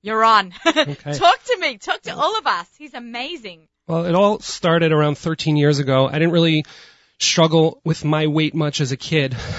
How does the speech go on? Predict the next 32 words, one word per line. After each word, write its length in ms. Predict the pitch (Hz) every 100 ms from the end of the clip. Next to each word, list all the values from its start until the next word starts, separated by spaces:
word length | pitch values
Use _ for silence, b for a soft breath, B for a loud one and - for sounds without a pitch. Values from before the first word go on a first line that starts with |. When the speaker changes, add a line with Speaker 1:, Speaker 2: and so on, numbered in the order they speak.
| B -
Speaker 2:
Around 260 | 139 143
thirteen 300 | 160 160 175
years 160 | 160 156
ago, 120 | 151
I 80 | 147
went 160 | 147
away 140 | 151 143
to 60 |
yeshiva. 520 | 147 135 170 139 147 160 B B B B
And 100 | -
what 80 | 143
do 60 | 151
we 100 | 156
do 120 | 156
in 80 | 151
yeshiva? 440 | 139 151 143 160
We 280 | 147 139 139 160
learn. 340 | 143 151 175 135 -
Speaker 1:
We 60 |
eat. 320 | 294 349 - -
Speaker 2:
We 80 | -
eat 280 | - 208 220
and 120 | 202
we 100 | 185
learn. 400 | 160 170 165 135
And, 260 | 143 143 151
uh, 300 | 143 147 139
I 100 | 165
wasn't 280 | 156 170 185
really 240 | 160 160 151
the 140 | 127
active 420 | 156 - 151 127